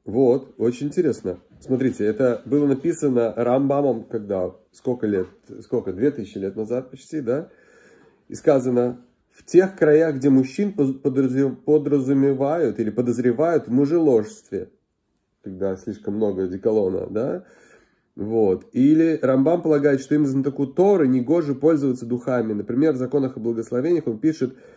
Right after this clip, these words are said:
что слуге можно пользоваться благо-, благовониями, но только если слуга не знаток Торы. А, и еще интересно, не запрещает Галаха,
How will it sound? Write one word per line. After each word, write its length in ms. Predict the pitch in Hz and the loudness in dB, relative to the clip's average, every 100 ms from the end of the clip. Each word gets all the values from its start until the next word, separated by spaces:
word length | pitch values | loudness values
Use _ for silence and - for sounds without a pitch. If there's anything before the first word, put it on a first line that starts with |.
| - | -20
что 180 | _ 127 | _ -6
слуге 380 | 123 131 135 190 | -2 0 2 2
можно 380 | 180 175 131 123 | 6 4 4 0
пользоваться 340 | 123 117 110 | -2 -4 -4
благо-, 380 | 101 107 110 107 | -8 -2 -2 -2
благовониями, 680 | 110 113 110 104 104 95 95 | -2 -2 0 0 0 -2 -4
но 60 | 98 | -2
только 260 | 165 160 | -4 -2
если 340 | 131 120 113 - | -6 -6 -12 -14
слуга 540 | - - 120 120 151 | -18 -8 -4 -2 -2
не 160 | 156 131 | 0 -2
знаток 400 | 120 104 131 123 | -2 -4 -6 -8
Торы. 320 | - 85 - - _ _ _ _ _ _ _ _ _ _ _ _ _ _ _ _ _ _ _ _ _ _ _ _ _ _ _ _ - 294 285 - - - - - | -8 -8 -8 -14 _ _ _ _ _ _ _ _ _ _ _ _ _ _ _ _ _ _ _ _ _ _ _ _ _ _ _ _ -12 -6 -6 -6 -10 -8 -8 -2
А, 360 | 311 101 - - - | 0 2 -2 -10 -2
и 80 | |
еще 240 | 151 185 165 | 0 4 4
интересно, 380 | 135 113 107 104 | 4 0 -2 0
не 160 | 131 | 2
запрещает 880 | 175 185 185 - - 151 127 131 - _ _ | 4 2 0 -4 0 2 2 0 -6 _ _
Галаха, 680 | - 120 135 131 135 98 87 | -6 0 0 0 -4 -4 -6